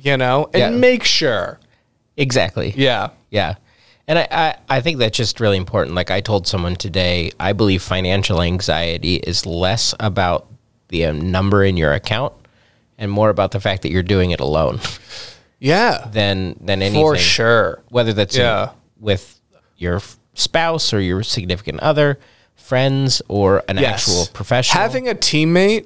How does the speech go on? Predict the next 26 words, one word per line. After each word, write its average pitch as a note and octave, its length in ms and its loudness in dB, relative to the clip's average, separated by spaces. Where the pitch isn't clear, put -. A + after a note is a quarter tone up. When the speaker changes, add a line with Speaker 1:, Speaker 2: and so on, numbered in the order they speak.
Speaker 1:
whether C#3 360 4
it B2+ 80 -2
be C3 180 4
a C#3 60 4
spouse D3 560 2
or B2 320 4
a A#2+ 60 0
professional, C#3+ 800 0
really G3 640 4
helps C#3+ 360 2
alleviate A#2+ 720 2
a A2+ 80 -4
lot A2 300 2
of G#2 120 -4
that G2 240 -4
burden. G#2 480 -8
Speaker 2:
Yeah. A2 280 0
And, C#3 120 0
Speaker 1:
Yeah. G2+ 240 -2
Speaker 2:
and B2+ 160 -2
that's, D3+ 260 0
I B2+ 100 4
think, A2+ 220 -2
a, G2+ 140 2
just G#2 340 -6
a F#2+ 240 0